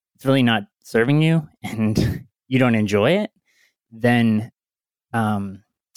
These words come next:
yeah, there's a lot of time and money and, uh, environmental footprint, uh, gain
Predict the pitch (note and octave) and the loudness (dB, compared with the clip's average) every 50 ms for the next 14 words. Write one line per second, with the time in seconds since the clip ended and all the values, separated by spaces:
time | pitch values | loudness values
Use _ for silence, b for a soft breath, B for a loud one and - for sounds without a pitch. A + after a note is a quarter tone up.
0 | - _ _ _ - F#3 - - - - A2 G2+ - A2 G#2+ G#2+ G#2+ G#2 F#2+ - | -20 _ _ _ -2 -2 -2 -2 -4 -4 -4 -4 -2 -2 0 0 0 -2 -4 -6
1 | - _ _ _ _ _ _ _ _ _ _ _ _ - - - G#2+ G#2 G2+ G2+ | -10 _ _ _ _ _ _ _ _ _ _ _ _ -18 -10 -6 -4 -4 -4 -4
2 | G2 G2+ G2+ G2+ - - G2+ G#2 G2+ G#2 G2+ G2+ - - - - _ _ _ A2 | -4 -6 -8 -10 -12 -10 -10 -8 -8 -8 -10 -14 -16 -18 -20 -20 _ _ _ -10
3 | G#2 G2+ G2+ G2+ G2 G2 F#2+ G2+ G#2+ - - G#2+ G#2+ G#2+ A2 A2+ A2+ A2 - - | -6 -6 -4 -4 -6 -8 -10 -14 -16 -16 -16 -14 -12 -12 -12 -12 -12 -14 -14 -16
4 | - - _ _ _ _ _ - F2+ F2 - - A2 A2 G2+ G2+ G#2+ G#2 G#2 G#2+ | -18 -20 _ _ _ _ _ -14 -14 -14 -12 -12 -12 -10 -8 -6 -6 -6 -6 -8
5 | G#2+ G#2 G#2 G#2+ - _ _ _ _ _ _ _ _ - - - - - G#2 G2 | -8 -8 -8 -10 -12 _ _ _ _ _ _ _ _ -8 -8 -8 -6 -6 -6 -6
6 | F2 G#2 - - _ _ _ _ A2+ G2+ F#2+ G2 G2 A2+ A#2 - _ _ _ _ | -6 -8 -14 -20 _ _ _ _ -12 -12 -10 -10 -10 -10 -12 -14 _ _ _ _
7 | _ _ _ _ _ - - _ _ B2 A2+ _ _ _ _ _ _ B2 - - | _ _ _ _ _ -20 -20 _ _ -20 -20 _ _ _ _ _ _ _ -6 -4
8 | - - - F#3 F#3 G2 - | -2 -2 -4 -6 -10 -14 -18